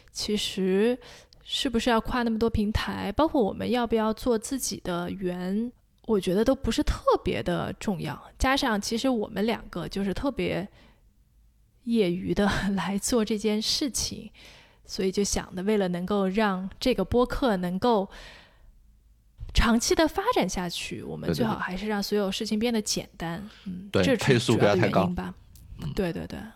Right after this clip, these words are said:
Speaker 1: 嗯，就是细水慢流的状态。基本上就是这样吧。还有什么想聊的吗？
Speaker 2: 哦，我最后一个问题啊，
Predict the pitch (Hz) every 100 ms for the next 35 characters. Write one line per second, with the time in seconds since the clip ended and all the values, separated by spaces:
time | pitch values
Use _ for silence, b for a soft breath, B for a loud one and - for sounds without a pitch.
0 | - 185 185 202 - - B B B B
1 | B B _ - 214 - 185 - 294 202
2 | 170 202 180 - - 185 208 202 - -
3 | 226 _ _ _ _ _ _ - - 269
4 | 220 202 226 226 240 226 220 208 - 214
5 | 226 220 214 202 190 - 214 233 185 202
6 | 214 208 202 175 - - - - - 196
7 | 185 196 202 202 - - - 139 - 123
8 | 196 185 165 139 139 123 - 87 85 85